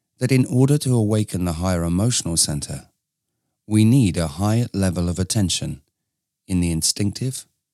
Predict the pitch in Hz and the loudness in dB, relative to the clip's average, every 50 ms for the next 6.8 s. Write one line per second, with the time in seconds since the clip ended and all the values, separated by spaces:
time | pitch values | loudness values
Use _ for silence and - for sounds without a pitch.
0 | _ _ _ _ _ _ - 98 98 101 98 87 78 76 73 71 71 - _ _ | _ _ _ _ _ _ 0 2 4 4 4 2 0 -4 -6 -8 -10 -14 _ _
1 | _ _ _ _ _ _ _ _ _ 92 95 95 95 92 95 98 104 101 90 - | _ _ _ _ _ _ _ _ _ -6 -2 -2 0 2 2 4 4 2 2 0
2 | - 82 80 80 80 - - 87 80 78 - - - - - - - _ _ _ | -4 -6 -4 -2 -2 -2 -2 -2 -4 -4 -6 -10 -10 -10 -12 -12 -14 _ _ _
3 | _ _ _ _ _ _ _ _ _ _ _ _ _ _ _ _ _ _ _ _ | _ _ _ _ _ _ _ _ _ _ _ _ _ _ _ _ _ _ _ _
4 | _ _ _ _ _ _ _ _ _ _ - 92 90 80 73 - - _ _ _ | _ _ _ _ _ _ _ _ _ _ -8 -6 -4 -4 -4 -6 -8 _ _ _
5 | _ _ _ _ _ _ _ _ _ _ _ _ _ _ _ _ _ _ _ _ | _ _ _ _ _ _ _ _ _ _ _ _ _ _ _ _ _ _ _ _
6 | _ _ _ - - - 147 131 104 90 82 85 82 - - - | _ _ _ 0 2 4 4 4 4 2 0 -2 -4 -6 -8 -12